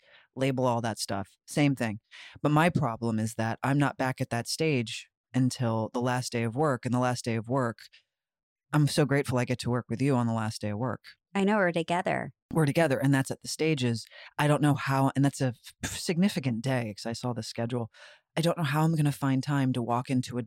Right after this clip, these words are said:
Speaker 1: dark stage B and start picking things out.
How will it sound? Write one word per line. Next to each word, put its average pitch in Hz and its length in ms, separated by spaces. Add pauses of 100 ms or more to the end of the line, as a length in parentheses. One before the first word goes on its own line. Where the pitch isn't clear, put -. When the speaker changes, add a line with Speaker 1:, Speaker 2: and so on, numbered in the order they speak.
Speaker 1:
dark 120 460 (380)
stage 131 460
B 107 360 (800)
and 139 320
start - 320
picking 160 300
things 127 300
out. 107 280